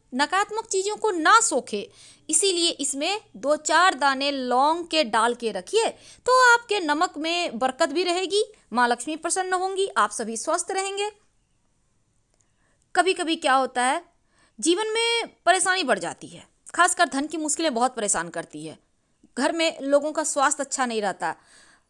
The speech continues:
पति पत्नी है, पति का दिमाग कहीं और है, पत्नी का दिल कहीं और लगा है, यानी सब कोई एक साथ है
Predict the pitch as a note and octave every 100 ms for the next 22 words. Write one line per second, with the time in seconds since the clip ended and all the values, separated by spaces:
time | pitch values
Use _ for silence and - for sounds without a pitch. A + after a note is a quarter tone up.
0 | _ _ _ _ _ _ _ D#4 D4+ G4
1 | G4 F4+ G4 G4+ G4 G4+ _ _ _ _
2 | _ D4+ F4 E4 D#4+ D#4 E4 E4+ D#4+ D#4+
3 | E4+ F4 F4 C#4 C4+ D4 C#4+ C#4 C4+ G#3
4 | A#3+ C4 B3 A#3 A3 G#3+ A3 A3+ - -
5 | E4+ A4+ A#4+ - _ _ _ _ _ _
6 | - G#4 A#4+ C5 B4+ B4+ - G#4 - F#3+